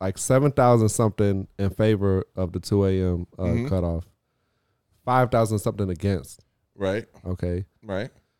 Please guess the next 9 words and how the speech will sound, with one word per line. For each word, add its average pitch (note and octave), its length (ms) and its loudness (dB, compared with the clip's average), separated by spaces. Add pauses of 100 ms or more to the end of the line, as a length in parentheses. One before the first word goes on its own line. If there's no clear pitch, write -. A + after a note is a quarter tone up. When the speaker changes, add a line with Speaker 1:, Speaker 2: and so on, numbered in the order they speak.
(100)
Speaker 1:
So - 140 -8
that A#2+ 120 4
was D3 100 2
the C3+ 140 4
whole B2+ 180 4
voter A#2 260 2
turnout. F#2+ 480 -4 (600)
But A2 220 -2
then, B2 460 2